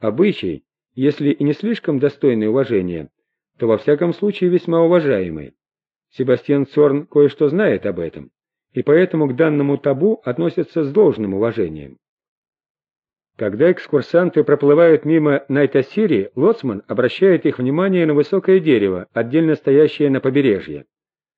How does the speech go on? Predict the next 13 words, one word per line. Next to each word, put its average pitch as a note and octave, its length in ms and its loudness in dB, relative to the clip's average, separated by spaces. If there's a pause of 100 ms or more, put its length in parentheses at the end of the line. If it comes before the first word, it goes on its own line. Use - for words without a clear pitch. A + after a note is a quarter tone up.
(320)
«А C3+ 100 0
что G#3 220 2
в F#3 60 2
нём F3 120 2
примечательного, G#2+ 920 -2
в G#2 80 -4
этом C#3 240 0
дереве?» F#2+ 560 -2
спрашивает A2 540 -2
Фрасколен. G2 600 -4 (720)
«Ничего», E3+ 640 0 (200)
отвечает B2 500 -2
лоцман, F2+ 480 -6